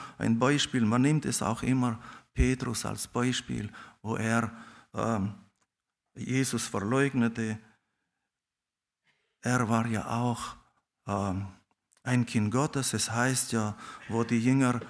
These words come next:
ausgegangen sind und dann zurückgekommen sind und, und haben gesagt, ähm,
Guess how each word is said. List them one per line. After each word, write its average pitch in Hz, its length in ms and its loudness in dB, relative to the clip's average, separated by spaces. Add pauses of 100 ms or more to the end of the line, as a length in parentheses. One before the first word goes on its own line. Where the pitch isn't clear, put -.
(260)
ausgegangen 120 720 0
sind 117 300 2
und 107 180 -2
dann 110 160 2
zurückgekommen 120 800 0
sind 117 280 0
und, 107 240 -4 (420)
und 110 240 -2
haben 110 260 4
gesagt, 120 560 0 (360)
ähm, 113 340 -2